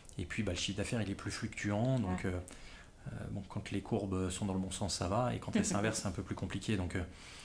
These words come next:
Speaker 1: ça, c'est difficile. » Non, l'exemple que j'ai, c'est que justement, quand, euh, tout allait bien, que ça se développait avant, euh, mon histoire d'a-, de, comment dire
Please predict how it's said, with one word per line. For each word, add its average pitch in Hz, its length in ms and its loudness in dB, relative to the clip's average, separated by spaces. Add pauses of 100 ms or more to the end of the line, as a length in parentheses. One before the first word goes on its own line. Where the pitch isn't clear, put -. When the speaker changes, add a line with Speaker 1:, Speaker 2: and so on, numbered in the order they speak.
(160)
Speaker 1:
ça, - 160 -2
c'est 110 120 4
difficile. » 104 460 4
Non, 117 120 10
l'exemple 117 380 8
que 123 120 6
j'ai, 135 160 8
c'est 120 160 2
que 107 140 2
justement, 123 440 4
quand, 113 240 0
euh, 104 260 4 (340)
tout 139 160 0
allait 113 180 8
bien, 120 500 8
que 107 140 -2
ça 104 160 2
se 98 60 0
développait 110 500 4
avant, 120 440 8
euh, 98 200 4
mon 98 120 -2
histoire 101 300 0
d'a-, 101 160 2
de, 110 340 -4 (460)
comment 104 220 0
dire 95 140 0